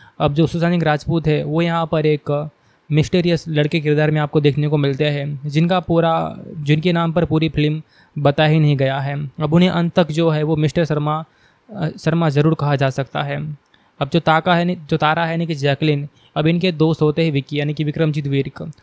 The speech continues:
और नैना यानी कि सपना पब्बी, जो कि काफ़ी फ्रॉड इंस-, फ्रॉड इंसान होते हैं। सुशांत और जैकलिन इन दोनों दोस्त संग मिलकर एक बड़ी चोरी का प्लान करते हैं।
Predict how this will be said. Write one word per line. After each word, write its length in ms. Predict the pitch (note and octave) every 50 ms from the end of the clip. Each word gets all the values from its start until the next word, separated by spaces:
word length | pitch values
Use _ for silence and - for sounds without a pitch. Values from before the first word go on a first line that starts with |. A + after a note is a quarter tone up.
| _ -
और 180 | - D#3+ D#3+ D3+
नैना 260 | D3+ D3+ D#3+ E3+ E3+
यानी 180 | E3 D#3+ D#3+ D3+
कि 80 | D#3+ D3+
सपना 400 | - D3+ - D#3 D#3 D#3 D3+ D3 - _ _ _ _ _ -
पब्बी, 300 | D3 D3 C#3 C#3 C#3 C#3 D3+ D#3 D3+ - _ _ _ _ _ -
जो 220 | D3 C3 D3+ D#3+ D#3
कि 340 | - E3 D3 D3 D3 D#3+ F3 - _ _ _ _ -
काफ़ी 460 | - D#3 D#3 - - E3+ E3 D#3 D#3+ - -
फ्रॉड 320 | C#3+ - - E3 D#3+ D#3+ D#3
इंस-, 220 | D3+ D3 - - -
फ्रॉड 280 | F3+ - - D#3+ D#3+ D#3
इंसान 260 | D#3 D3 - D#3+ D3+
होते 240 | C#3 C3+ C3 - D3
हैं। 260 | C#3 C#3 C#3 C#3+ C#3+ - _ _ _ _ _ _
सुशांत 360 | - E3+ D3+ - F#3 F#3 F#3
और 160 | - E3 D#3+
जैकलिन 380 | D3+ C#3 D#3 D3 D3 D#3 D#3+ D#3+
इन 140 | D3+ D3 C#3
दोनों 280 | C#3+ D3 D3+ D3+ C#3+ C#3 D3 E3+ E3+ _ _ - D#3
दोस्त 280 | C#3 D3 D#3+ E3 - -
संग 400 | E3 - - C#3 - D#3+ D#3 D#3
मिलकर 280 | D3 C#3+ D3 D3 D#3 D3+
एक 140 | D#3 C#3+ C#3
बड़ी 160 | C#3+ D3+ D#3
चोरी 200 | D3 D#3+ D#3 D3+
का 120 | D3 D#3 D3+
प्लान 280 | - D3 C#3+ D3 D3
करते 300 | C#3 C#3+ C3+ C3+ - D3+
हैं। 220 | D3 C#3 C#3 C#3+